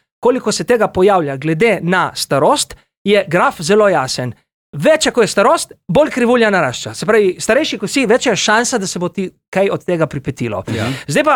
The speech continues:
Speaker 1: da razčistimo zadevo, da ne bo kdo rekel, sta dve teoriji. Eni ljudje pravijo, rak je mutacija, eni ljudje pravijo, rak je posledica metabolizma oziroma načina življenja, fenotip in tako naprej.
Speaker 2: Okej.
Speaker 1: Odgovor je, oboje je kombinacija.
Speaker 2: Dobro.
Speaker 1: Okej, ker mi imamo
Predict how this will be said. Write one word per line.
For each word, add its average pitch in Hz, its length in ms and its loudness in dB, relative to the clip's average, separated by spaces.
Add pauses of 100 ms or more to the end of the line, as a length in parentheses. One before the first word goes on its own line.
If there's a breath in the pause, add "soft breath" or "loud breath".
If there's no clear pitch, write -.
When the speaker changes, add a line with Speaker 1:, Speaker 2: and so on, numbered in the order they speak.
Speaker 1:
da 196 140 2
razčistimo 240 540 0
zadevo, 165 440 2
da 151 140 0
ne 220 120 2
bo 240 80 2
kdo 190 180 2
rekel, 139 400 -2
sta 190 220 -2
dve 269 180 2
teoriji. 196 440 0
Eni 233 200 0
ljudje 226 220 0
pravijo, 190 340 0
rak 185 200 0
je 170 60 -2
mutacija, 240 600 0
eni 202 240 0
ljudje 185 220 0
pravijo, 196 360 2
rak 185 300 0
je 185 100 -2
posledica 185 460 -2
metabolizma 170 560 -2
oziroma 180 300 0
načina 165 340 0
življenja, 160 400 -2
fenotip 147 420 -6
in 151 60 -6
tako 151 180 -4
naprej. 123 240 -8 (120)
Speaker 2:
Okej. - 220 -10
Speaker 1:
Odgovor 294 420 2
je, 247 120 0
oboje 202 420 2
je 143 120 0
kombinacija. 123 680 -6 (140)
Speaker 2:
Dobro. 113 340 -6
Speaker 1:
Okej, 262 240 2
ker 302 240 -2
mi 311 220 2
imamo 269 520 2